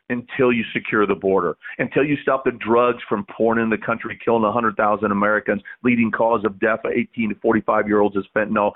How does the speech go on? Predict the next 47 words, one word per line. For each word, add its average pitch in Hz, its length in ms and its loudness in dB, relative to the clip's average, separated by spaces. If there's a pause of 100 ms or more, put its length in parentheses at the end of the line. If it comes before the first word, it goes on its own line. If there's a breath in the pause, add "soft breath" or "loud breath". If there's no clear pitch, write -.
(140)
Ninety-five 113 520 -2
percent 107 260 -4
of 104 100 -8
fentanyl 104 300 -2
comes 107 220 -4
from 104 100 -6
the 98 100 -10
southwest 104 460 0
border. 101 220 4 (260 loud breath)
Eight 139 140 2
hundred 127 240 0
thousand 113 360 0
gotaways, 101 480 0 (200 loud breath)
and 127 80 -4
we 127 80 2
know 127 220 2
among 127 240 0
the 123 140 0
eight 123 120 0
hundred 117 200 -4
thousand 110 360 0
gotaways 104 460 0 (100)
are 113 100 0
criminals, 104 480 -4
murderers, 113 460 0
rapists, 113 440 -2
pedophiles, 107 460 0 (100)
gang 113 240 -2
members, 98 260 -6 (180 loud breath)
and 131 100 0
we 127 100 6
also 127 280 0
know 117 200 2
there's 110 200 -2
an 123 80 -2
increase 120 340 -4
to 117 80 0
our 113 60 0
national 110 420 -4
security 117 240 -2
vulnerability 104 560 0 (160)
because 120 260 -2
of 107 140 -2
your 117 280 2
open 120 240 0
border 104 240 0
policies." 98 540 -2